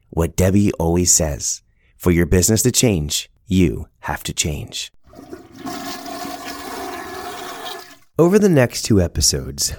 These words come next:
my desire is to show you real stories from my local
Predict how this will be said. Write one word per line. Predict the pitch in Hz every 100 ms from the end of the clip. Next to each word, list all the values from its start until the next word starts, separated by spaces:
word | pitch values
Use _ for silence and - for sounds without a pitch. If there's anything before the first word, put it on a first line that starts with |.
| -
my | 87 87
desire | 82 82 104 117 156 151 147 135 - -
is | 104
to | -
show | - - 120
you | 127 107 98
real | 80 80 98 127
stories | - - 98 76 65 67 - _ _ -
from | -
my | 98
local | 85 87 95 117 131